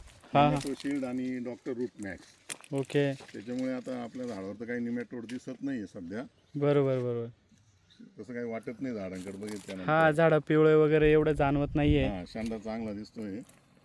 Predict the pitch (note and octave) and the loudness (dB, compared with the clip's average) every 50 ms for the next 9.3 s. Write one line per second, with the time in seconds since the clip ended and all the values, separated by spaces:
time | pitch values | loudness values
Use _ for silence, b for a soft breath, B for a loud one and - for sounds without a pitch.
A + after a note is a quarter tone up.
0 | _ - C#3+ D3 D#3 D#3+ D#3 D#3+ D#3+ D#3+ D#3+ D#3 D#3 - B3+ B3+ B3+ C4 C4 B3+ | _ 2 4 6 6 8 8 8 8 8 6 6 4 2 0 -4 -4 -4 -4 -6
1 | - - A#3 A3+ B3 B3+ B3 - - - A#3+ C#3 D3 - E3+ F3+ F#3 G3 G3 G3 | -6 -6 -6 -4 -2 -2 -2 -2 -2 -4 -2 -2 2 4 6 6 6 8 8 6
2 | F#3+ F#3 G3 F#3+ F#3+ F#3 G3 F#3+ F#3 F#3 F#3 F#3 F3 F3+ F3+ F3+ - F3+ - - | 8 8 8 8 8 8 10 10 10 10 10 10 10 8 6 6 4 0 -8 -10
3 | - A#2+ B2+ - C4+ - - E3 E3 E3+ F3+ F#3 F#3 G3+ F#3+ F#3 G3 F#3 - - | -12 -12 -10 -10 -10 -4 2 4 6 6 6 6 6 6 4 6 4 4 4 2
4 | G3 G3 G3+ F#3 G3+ G3+ - G#3 G3 F#3 F#3+ E3+ E3+ D#3 D#3 D3+ E3 D#3 - - | 4 4 6 6 6 4 6 4 4 6 4 4 6 6 6 6 6 4 4 6
5 | D3+ C#3+ C#3+ D3 D3+ D3 C#3+ D#3 D3+ - D#3 D3+ D3+ D3 C#3 C3+ C#3 - - - | 6 6 6 6 4 2 2 2 0 2 0 0 2 2 0 0 -2 -4 -10 -12
6 | - - D3 C#3 D3+ D#3+ E3 D3 - E3+ E3 E3+ E3+ E3+ E3+ D#3 D3 D3+ D3+ D3+ | -6 -4 -2 0 2 0 0 0 -2 -2 -2 0 -2 -2 -2 -2 -2 -2 -2 -2
7 | C#3 - D3+ C#3+ - D#3 D#3+ C3+ - D#3 D#3 D3+ F3 D#3 D#3+ C#3+ C3+ C#3 - - | -2 -2 -4 -6 -4 -8 -8 -6 -4 -4 -4 -4 -4 -2 0 2 2 2 0 0
8 | C#3+ C3+ C3+ A#2 A#2+ A#2+ A#2+ - B2 B2 A2+ A2 A#2+ A#2+ A#2+ A#2 A#2 A2 B2 A#2 | -2 -2 -2 -2 -4 -6 -6 -4 -4 -4 -2 -2 -2 -4 -4 -4 -4 -6 -8 -8
9 | - - A2+ G#2 A2 | -6 -6 -8 -6 -6